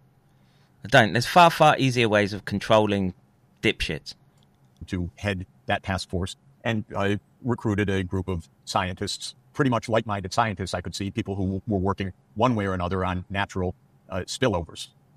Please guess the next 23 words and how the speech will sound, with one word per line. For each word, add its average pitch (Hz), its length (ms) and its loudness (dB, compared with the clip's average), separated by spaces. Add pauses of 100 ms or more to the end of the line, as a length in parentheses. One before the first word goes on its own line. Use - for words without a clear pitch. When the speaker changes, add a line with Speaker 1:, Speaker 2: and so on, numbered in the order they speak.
(260)
Speaker 2:
So, - 240 -2 (360)
uh, 117 180 2 (360)
that 147 160 2
went 120 220 -2
on 107 220 2
for, 95 320 0 (200)
uh, 90 180 -4 (120)
a, 92 260 -2
a 101 80 -4
few 104 180 -4
months, 104 340 -2
and 87 180 -6 (340)
we 113 100 4
were 101 180 0
attending 92 340 -2
to 92 80 -10
other 98 260 2
issues. 87 480 -2
Should 101 240 0
you 98 60 2
wear 95 160 2
face 104 260 -2
masks? - 380 -6